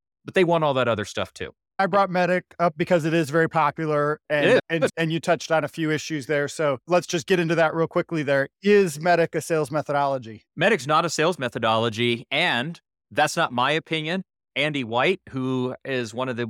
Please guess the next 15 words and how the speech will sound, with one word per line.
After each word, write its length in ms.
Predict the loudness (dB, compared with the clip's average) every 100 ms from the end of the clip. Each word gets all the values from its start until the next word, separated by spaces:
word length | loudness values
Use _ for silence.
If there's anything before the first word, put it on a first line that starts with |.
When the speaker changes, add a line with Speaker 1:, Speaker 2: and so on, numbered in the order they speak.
| -4
Speaker 1:
online 560 | -4 -2 -2 -2 -2 -4
certification, 720 | -6 -4 -4 -4 -4 -12 -6
uh, 180 | -2 -2
schools 440 | -2 -4 -2 -2 -4
that 120 | -6
many 320 | -4 -2 -2
of 100 | -4
us 80 | -6
went 200 | -6 -6
through 160 | -8
for 120 | -6 -4
Medic, 380 | -2 -2 -4 -10 _ _ -2
also 280 | -2 0 -4
Speaker 2:
Yeah. 40 |
Speaker 1:
says 360 | -2 -4 -4